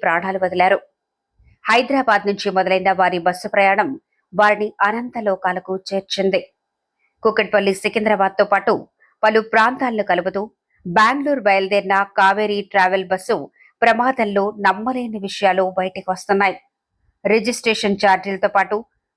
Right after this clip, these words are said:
ఫిట్‌నెస్ తక్కువగా వస్తాయని డయ్యూడమాలో రిజిస్ట్రేషన్ చేసి హైదరాబాద్ నుంచి బెంగళూరుకు ఈ బస్సును కావేరీ ట్రావెల్స్ వారు తిప్పుతున్నారు. కేవలం హైదరాబాద్లోనే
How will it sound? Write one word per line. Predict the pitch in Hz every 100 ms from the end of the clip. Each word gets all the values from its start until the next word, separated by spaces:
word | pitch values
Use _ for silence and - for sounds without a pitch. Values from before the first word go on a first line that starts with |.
| -
ఫిట్‌నెస్ | 269 269 294 - 220
తక్కువగా | - 226 208
వస్తాయని | 185 185 - 202 196 202 214 _ _ 185
డయ్యూడమాలో | 226 247 294 262 214 208 202 208
రిజిస్ట్రేషన్ | 185 202 - 254 - 233 226
చేసి | 220 233 139 135 _ _ -
హైదరాబాద్ | 233 277 302 285 190 185 208
నుంచి | 202 208 202 185
బెంగళూరుకు | 190 214 220 214 220 - _ -
ఈ | 233
బస్సును | 185 196 - 208 208 247 _ 196
కావేరీ | 214 247 254 240
ట్రావెల్స్ | 208 185 185 -
వారు | 196 190 190 -
తిప్పుతున్నారు. | 185 - 196 196 196 - _ _ _ _ _ -
కేవలం | 220 240 262 233 - _ - -
హైదరాబాద్లోనే | 233 269 311 285 233 208 208 208